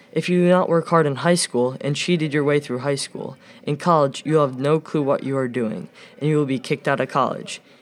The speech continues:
If you cheat in college, you will also not maintain your job because you'll have no clue what you are doing in your occupation. In life, you have to work hard to get far, and is evidently seen in daily life. That is why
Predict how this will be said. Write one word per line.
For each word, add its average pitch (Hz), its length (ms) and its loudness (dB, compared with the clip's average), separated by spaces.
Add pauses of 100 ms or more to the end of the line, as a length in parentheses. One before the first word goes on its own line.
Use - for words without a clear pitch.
If - 160 -2
you 147 80 0
cheat 143 180 -2
in 131 140 -4
college, 139 560 0
you 139 120 -2
will 139 100 2
also 143 260 2
not 143 240 0
maintain 143 340 -2
your 131 100 -4
job 120 360 -2
because 131 300 -4
you'll 127 180 -2
have 120 80 -8
no 131 160 -2
clue 127 300 -4
what 120 220 -6
you 120 120 -4
are 123 60 -4
doing 117 440 -6
in 135 120 -8
your 117 120 -6
occupation. - 680 -8 (1400)
In 170 180 4
life, 208 320 4
you 165 120 4
have 160 160 2
to 165 100 2
work 156 220 2
hard 147 260 0
to 147 80 0
get 143 160 0
far, 117 340 -2 (220)
and 147 100 2
is 147 180 0
evidently 170 540 4
seen 131 380 -2
in 131 180 -4
daily 131 320 0
life. 107 380 -6 (340)
That 160 140 2
is 175 120 4
why 147 320 2